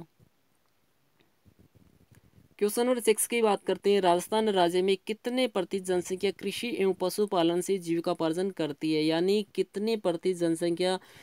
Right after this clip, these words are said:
जो कि राजस्थान के अंदर कृषि और पशुपालन पे निर्भर है? बहुत ही अच्छा प्रश्न है, एग्जाम में रिपीट हो गया, आप लोग याद कीजिएगा, आगे भी पूछा जा सकता है।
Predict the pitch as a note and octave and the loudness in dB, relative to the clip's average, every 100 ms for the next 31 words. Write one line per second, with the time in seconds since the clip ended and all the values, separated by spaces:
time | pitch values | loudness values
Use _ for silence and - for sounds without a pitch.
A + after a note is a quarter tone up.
0 | - - F3+ - F#3+ E3 E3+ G3 G3+ G3 | -16 -4 -4 2 4 4 0 -2 -2 0
1 | F#3 F#3 F3+ - F#3 - G#3+ F3+ F3 - | 0 0 -2 -4 -6 -4 -4 -2 -2 -2
2 | E3+ F#3+ F3+ D#3+ E3 F3 F#3+ F3 D3+ D3 | -4 -2 0 0 0 0 0 0 0 -2
3 | D3 C#3+ D#3+ E3+ F3 G3+ A3+ G#3 F3 G3 | -4 -6 -4 -4 -2 -4 -2 -2 -2 -6
4 | F3+ F3 F#3+ F#3+ E3+ D#3+ E3+ E3+ F3+ E3 | -6 -6 -2 -2 0 0 0 0 0 0
5 | E3 G3+ G3+ G3 F3+ F3+ F3+ D#3+ E3+ E3 | 0 0 0 2 2 0 0 0 0 0
6 | D#3 E3+ F3+ F3+ F3 F3+ E3+ D#3+ E3+ E3+ | 2 0 -2 -4 0 2 2 0 -2 -2
7 | E3 E3 - D#3+ D3+ D3+ D#3 - C#3 - | -4 -4 -2 -4 -2 -4 -8 -8 -12 -14